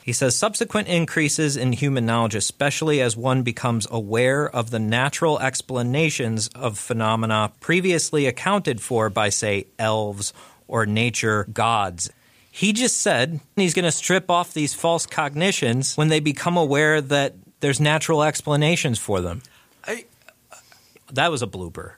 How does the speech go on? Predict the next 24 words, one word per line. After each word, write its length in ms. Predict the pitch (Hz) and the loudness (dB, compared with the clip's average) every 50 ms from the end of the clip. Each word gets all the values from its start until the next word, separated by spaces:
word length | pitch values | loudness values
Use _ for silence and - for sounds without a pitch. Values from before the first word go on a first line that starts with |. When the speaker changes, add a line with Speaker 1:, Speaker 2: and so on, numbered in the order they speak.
| _ _ _ _ _ _ _ | _ _ _ _ _ _ _
Speaker 1:
That 180 | 143 143 135 - | 0 0 0 -2
had 320 | 107 127 151 156 156 143 | -2 0 0 0 0 0
to 80 | 147 135 | -4 -4
be 460 | 117 131 123 120 120 117 113 113 113 | -2 -2 0 0 0 0 0 0 0
Speaker 2:
How 200 | 113 - 277 294 | 0 0 0 0
did 160 | 254 240 - | -2 -2 -2
that 180 | - 202 190 196 | -2 -2 -2 -2
get 200 | - 180 - - | -4 -6 -6 -6
past 560 | - - - 302 370 392 - - - - - | -10 -10 -8 -8 -6 -6 -6 -6 -6 -8 -2
them? 380 | 165 139 123 113 110 120 - - - | 0 0 0 0 -4 -6 -10 -12 -14
How 160 | - - 180 | -6 -2 -2
Speaker 1:
Because 260 | 240 240 175 170 156 | 0 2 2 2 2
Speaker 2:
did 100 | 143 254 | 0 0
they 40 | 233 | 2
Speaker 1:
I 120 | 135 139 156 | 2 2 4
Speaker 2:
write 80 | 185 | 2
Speaker 1:
don't 100 | 180 160 127 | 2 0 -2
think 160 | - 185 165 | 0 0 2
Speaker 2:
that 140 | 160 165 165 | 2 2 2
Speaker 1:
he 60 | 160 151 | 2 2
Speaker 2:
and 80 | 151 | 4
Speaker 1:
noticed 360 | 147 147 151 160 170 165 - - | 4 4 4 4 2 2 0 0
Speaker 2:
not 60 | 156 | 2
go, 540 | 151 147 143 143 143 143 143 139 139 127 | 2 4 4 4 4 4 4 2 2 0